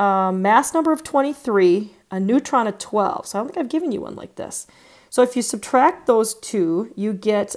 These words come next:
eleven for the atomic number. Okay, so if you subtract twenty-three from twelve, you get eleven.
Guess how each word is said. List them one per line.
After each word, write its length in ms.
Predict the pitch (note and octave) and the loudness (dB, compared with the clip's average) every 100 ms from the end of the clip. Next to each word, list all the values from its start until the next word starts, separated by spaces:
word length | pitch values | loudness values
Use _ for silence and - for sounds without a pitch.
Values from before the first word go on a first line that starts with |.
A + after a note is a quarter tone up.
| - | -2
eleven 760 | F#3+ G3 A#3+ D#4 G#3 F3+ F3+ | 0 2 2 2 0 0 -2
for 240 | G3+ G3 F3+ | -4 -4 -2
the 140 | G3 | -2
atomic 480 | F#3+ - F3 F3 - | -2 -4 -6 -6 -8
number. 420 | E3+ - - - - | -10 -10 -14 -18 -20
Okay, 200 | - F3+ | -10 -8
so 120 | F#3+ | -8
if 120 | F3+ | -8
you 80 | F3+ | -8
subtract 480 | - E3 - F3 - | -10 -8 -8 -10 -10
twenty-three 680 | - C4+ C4 - B3 A#3+ A#3+ | -8 -6 -6 -4 -2 -2 -6
from 240 | - G#3+ | -12 -14
twelve, 380 | - F#3 F3+ F3 | -6 -4 -4 -6
you 80 | F3+ | -6
get 100 | F3 | -4
eleven. 520 | E3+ G#3+ G#3 G#3+ | -2 -2 -2 -6